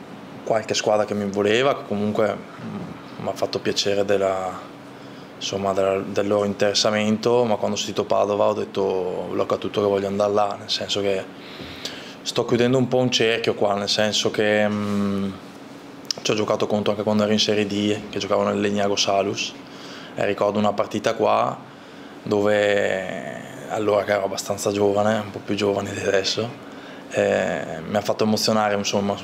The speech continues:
un po' sto stadio. Poi l'ho rivissuto con la finale dei playoff e quindi sì, ma m'ha un po' portato in quella direzione lì.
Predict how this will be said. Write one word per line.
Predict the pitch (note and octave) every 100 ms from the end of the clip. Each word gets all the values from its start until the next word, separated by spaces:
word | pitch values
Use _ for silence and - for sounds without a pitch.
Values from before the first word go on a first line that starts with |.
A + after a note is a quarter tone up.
| -
un | G2+
po' | - G#2
sto | - G2+
stadio. | - F#2+ F#2 F#2+
Poi | G#2+ G#2 G2+
l'ho | G#2
rivissuto | G#2 G2+ G2+ - G#2+ A2 G#2+ G2
con | G#2
la |
finale | - G#2 G2+ G2+
dei | G#2
playoff | G2+ G#2+ G#2+ G#2+ - - A#2 A#2+ - - - - - - -
e | - G2+
quindi | G#2 G2+ G2+ G2+ G2+ F#2+
sì, | F#2 G#2 G#2+
ma | G2+ F2+
m'ha | E2+ - - F#2
un | F#2+
po' | G#2
portato | G2+ A2 - A2 G#2+ A2 G#2+
in | G#2
quella | G#2+ G#2
direzione | G#2+ G#2 - G#2+ G#2+
lì. | G#2 F#2